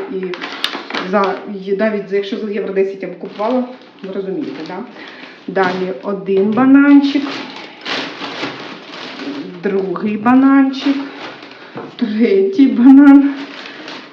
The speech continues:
і четвертий банан. Далі перець.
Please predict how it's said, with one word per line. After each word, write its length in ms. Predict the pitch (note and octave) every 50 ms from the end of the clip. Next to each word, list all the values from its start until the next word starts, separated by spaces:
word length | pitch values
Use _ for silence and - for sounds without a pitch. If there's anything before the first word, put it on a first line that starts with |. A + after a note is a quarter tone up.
| - _ _ _ - - - -
і 180 | B3 A3 A#3
четвертий 640 | - - - - A#3 - - A3+ G3+ - - - F#3+
банан. 440 | F3+ G3+ G#3+ B3 D4 F#4 G#4+ G#4+ - - - - - - - - - - - - - - - - - - - - - - - - - - - - -
Далі 480 | G3+ G3+ G3+ G#3 G#3 F#3+ F#3 F3+ F3 E3+ - - - -
перець. 720 | A3 G3+ G3 F#3+ F#3+ F#3 G3+ A#3+ C#4+ C#4+ - - -